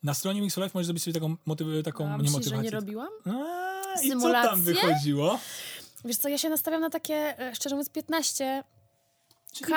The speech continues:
Speaker 1: bez szaleństwa.
Speaker 2: Bez szaleństw, bo, bo po co szaleć? W sensie można by poszaleć, ale też w tym biegu nie chodzi o wyniki. Też mi się zdaje, że Wings for Life ma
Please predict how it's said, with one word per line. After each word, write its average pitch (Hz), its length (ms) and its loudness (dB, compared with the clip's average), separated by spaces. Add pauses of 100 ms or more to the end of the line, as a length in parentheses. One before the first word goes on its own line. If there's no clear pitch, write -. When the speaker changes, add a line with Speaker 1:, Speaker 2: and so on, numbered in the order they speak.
(140)
Speaker 1:
bez 320 280 4
szaleństwa. 165 640 -2
Speaker 2:
Bez 254 300 2
szaleństw, 233 520 2
bo, 233 580 -4 (240)
bo 247 140 -10
po 403 200 -10
co 196 360 -4 (920)
szaleć? 208 520 -4
W - 60 -12
sensie 254 320 -6 (460)
można 240 340 -2
by 214 80 -6
poszaleć, 220 480 -6
ale 233 140 -8
też 269 140 -6
w - 40 -8
tym 254 140 -6
biegu 269 200 -6
nie 262 120 -2
chodzi 269 320 -8
o 269 100 -6
wyniki. 220 600 -6 (240)
Też 254 140 -6
mi 254 100 -4
się 269 100 -6
zdaje, 247 400 -4
że 226 800 -6 (280)
Wings 233 220 -2
for 240 100 -8
Life 233 280 -4
ma 233 100 -10